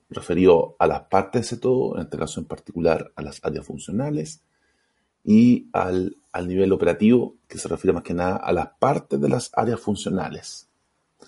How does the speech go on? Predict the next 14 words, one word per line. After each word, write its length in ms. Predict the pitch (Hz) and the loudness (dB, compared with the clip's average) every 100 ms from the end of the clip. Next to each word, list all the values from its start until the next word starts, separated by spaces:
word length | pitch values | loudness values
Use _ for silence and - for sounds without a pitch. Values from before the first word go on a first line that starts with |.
| _ _ _ - | _ _ _ -2
Si 100 | 101 | 2
lo 100 | 98 | 6
quiere 160 | 101 | 6
mirar 220 | 101 101 | 6 8
desde 80 | 98 | 6
el 60 | 98 | 4
punto 260 | 101 - | 2 2
de 60 | 98 | 2
vista 180 | 98 95 | 4 2
de 320 | 92 85 - | 4 2 -2
sistema, 600 | - - - 117 135 98 | -10 -12 4 6 6 0
sería 360 | - 95 107 98 | -6 2 4 4
las 380 | 85 - - _ _ | 0 -6 -16 _ _
partes 600 | - 139 156 - - - | -2 -2 -4 -6 -8 -8